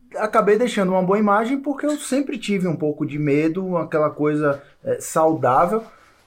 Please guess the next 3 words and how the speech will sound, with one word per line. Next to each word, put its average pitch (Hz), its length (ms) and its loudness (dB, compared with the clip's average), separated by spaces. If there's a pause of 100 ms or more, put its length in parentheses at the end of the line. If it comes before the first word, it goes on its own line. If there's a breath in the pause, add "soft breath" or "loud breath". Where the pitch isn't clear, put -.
mas 175 480 2
comecei 185 680 0
acompanhando 151 1000 -2